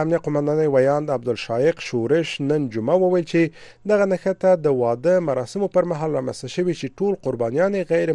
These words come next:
مسؤل وسلوال دي او زیاتوي چې پولیس یې د عاملینو د نیولو هڅې پیل کړې دي.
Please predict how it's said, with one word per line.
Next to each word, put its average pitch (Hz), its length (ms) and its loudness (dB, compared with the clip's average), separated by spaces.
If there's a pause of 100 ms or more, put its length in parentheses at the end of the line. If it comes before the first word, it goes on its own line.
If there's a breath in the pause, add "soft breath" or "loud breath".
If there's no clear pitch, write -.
مسؤل 196 480 -6 (120)
وسلوال 139 580 2
دي 208 80 2 (360 loud breath)
او 160 200 -2
زیاتوي 143 300 -2
چې 165 260 -12
پولیس 185 260 -6
یې 196 140 -2
د 131 100 -2
عاملینو 147 420 -6 (120)
د 117 100 -4
نیولو 139 320 -4
هڅې 107 240 -12
پیل 110 160 -4
کړې 117 240 -2
دي. 117 80 4